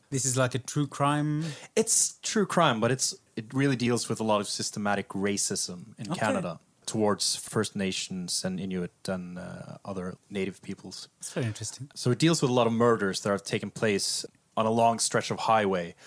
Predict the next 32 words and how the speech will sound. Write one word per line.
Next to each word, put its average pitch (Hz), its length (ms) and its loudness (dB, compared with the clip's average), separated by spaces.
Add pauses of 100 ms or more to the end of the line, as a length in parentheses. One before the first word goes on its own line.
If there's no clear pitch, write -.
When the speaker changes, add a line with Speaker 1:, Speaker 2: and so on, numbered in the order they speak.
(140)
Speaker 1:
Mm. 135 80 -2
Speaker 2:
where 107 120 2
there's, 104 360 0
uh, 95 400 2
far 113 280 0
and 101 100 -4
few 104 180 -4
between 95 400 -8
settlements 95 720 -4
and 127 140 -4 (160)
Speaker 1:
Mm. - 20 -12
Speaker 2:
very 110 320 2
few 98 480 -4
modes 107 280 -2
of - 80 -18
public 101 280 -6
transportation. 127 640 -4
Speaker 1:
Mm. 104 60 -14 (120)
Speaker 2:
Historically, 101 440 -2
it's - 180 -8
almost 101 260 -4
been 98 160 -4
nothing. 98 380 -4
So 107 180 0
there's 98 240 0
been 101 300 -6 (100)
a 110 60 -4
lot 120 240 4
of 104 100 0
hitchhiking, 165 600 -2 (320)
and 117 420 2
these 117 400 0